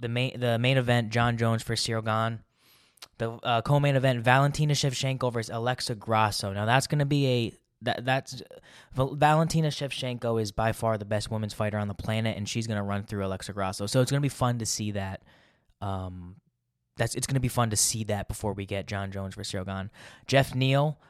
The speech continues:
versus Shavkat Rakhmonov. I don't really know how to pronounce. He's from Kazakhstan. I don't know how to pronounce his name, but he's a stud number ten welterweight. Jeff Neal, number seven welterweight. Both studs. That should be an entertaining fight.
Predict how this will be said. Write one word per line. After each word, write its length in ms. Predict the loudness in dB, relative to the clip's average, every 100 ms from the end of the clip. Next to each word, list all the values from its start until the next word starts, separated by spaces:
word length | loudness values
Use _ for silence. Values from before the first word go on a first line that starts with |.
| -6
versus 240 | -4 -2
Shavkat 720 | -2 2 2 0 0 2 2 -2 _ _ 2
Rakhmonov. 1000 | 4 4 2 -2 0 4 4 2 -4 -8
I 60 | -4
don't 160 | -4
really 160 | -2 -2
know 100 | -2
how 80 | -2
to 60 |
pronounce. 500 | -6 -6 -4 -4 -4
He's 140 | -6 -4
from 160 | -4
Kazakhstan. 760 | 0 0 0 -4 -6 -6 -6 -8 -6
I 80 |
don't 200 | -2 -2
know 80 | 0
how 80 | -2
to 60 | -4
pronounce 340 | -6 -6 -4
his 60 | -4
name, 100 | -2
but 120 | 0
he's 200 | 0 4
a 220 | 4 4 -2 -8
stud 500 | -2 0 4 2 2
number 220 | -2 -4
ten 240 | -4 -6 -4
welterweight. 640 | -6 -6 -4 -2 -2 0
Jeff 300 | 0 0 -2
Neal, 240 | -4 -2
number 200 | -4 -4
seven 440 | -2 -2 -2 -4 -6
welterweight. 540 | -6 -8 -10 -8 -8 -12 -20 -8 4
Both 220 | 4 4
studs. 380 | 0 0 0 0
That 140 | -2
should 140 | -4 -4
be 80 |
an 80 | -4
entertaining 460 | -4 -8 -10 -8 -10
fight. 400 | -8 -6 -6